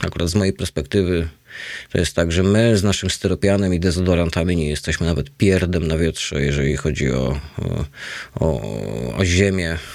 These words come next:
patrząc na to wszystko z perspektywy absolutu.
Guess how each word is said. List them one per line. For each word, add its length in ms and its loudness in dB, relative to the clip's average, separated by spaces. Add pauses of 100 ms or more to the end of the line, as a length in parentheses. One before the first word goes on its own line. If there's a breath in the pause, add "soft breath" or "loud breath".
(140)
patrząc 400 -4
na 80 -4
to 120 -4
wszystko 320 -4
z 80 -8
perspektywy 580 -2
absolutu. 640 -2